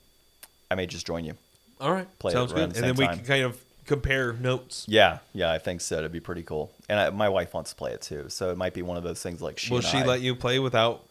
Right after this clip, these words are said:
Speaker 2: one and two?
Speaker 1: I don't know. I'll probably have to
Speaker 2: Just
Speaker 1: have my
Speaker 2: tell
Speaker 1: own
Speaker 2: her the
Speaker 1: account.
Speaker 2: three is, is part of the title. It doesn't mean anything. There weren't two before it.
Speaker 1: Oh, yeah, that's right. Yeah, 'cause she's always,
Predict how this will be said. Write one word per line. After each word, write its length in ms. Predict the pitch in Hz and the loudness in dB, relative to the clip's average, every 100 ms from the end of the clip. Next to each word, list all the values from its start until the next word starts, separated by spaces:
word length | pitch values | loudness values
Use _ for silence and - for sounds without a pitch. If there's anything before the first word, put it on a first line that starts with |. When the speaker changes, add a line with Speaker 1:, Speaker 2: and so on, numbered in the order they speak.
| - | -6
Speaker 2:
one 220 | 117 117 | -2 0
and 120 | 113 | -2
two? 360 | 110 120 147 156 - _ - _ _ _ - | 0 0 0 -6 -16 _ -20 _ _ _ -8
Speaker 1:
I 80 | 87 | -6
don't 140 | 85 | -4
know. 240 | 85 82 87 _ _ _ _ _ _ _ _ _ _ _ _ _ _ - | -2 -4 -6 _ _ _ _ _ _ _ _ _ _ _ _ _ _ -2
I'll 80 | 98 | 2
probably 220 | 98 90 | 4 2
have 100 | 87 | 0
to 80 | 85 | 0
Speaker 2:
Just 60 | |
Speaker 1:
have 80 | 90 | 2
my 40 | 190 | 6
Speaker 2:
tell 140 | 185 | 6
Speaker 1:
own 40 | 202 | 6
Speaker 2:
her 40 | |
the 40 | 180 | 4
Speaker 1:
account. 200 | 92 85 | 0 2
Speaker 2:
three 300 | 156 165 147 - | 4 2 0 -4
is, 440 | 135 120 110 - - | -2 -2 -4 -10 -4
is 240 | 117 110 | -4 -4
part 260 | - 147 135 | -2 0 2
of 60 | |
the 80 | 117 | 0
title. 320 | 113 127 107 | 0 0 0
It 80 | 107 | -2
doesn't 240 | 120 117 117 | -4 -6 -6
mean 180 | 117 | -6
anything. 400 | 110 104 101 104 | -6 -8 -8 -6
There 120 | 104 110 | -2 -2
weren't 320 | 120 120 127 | -2 -4 -10
two 160 | 113 | -12
before 400 | 104 104 - 110 | -10 -8 -6 -4
it. 200 | 104 101 - - | -4 -8 -10 2
Speaker 1:
Oh, 100 | 110 | 4
yeah, 100 | 104 | 6
that's 220 | 101 - | 4 2
right. 200 | 92 78 | 0 2
Yeah, 180 | 80 82 | 0 -2
'cause 160 | 85 87 | -4 -10
she's 180 | 95 87 | -8 -4
always, 420 | 82 82 82 | -4 -4 -8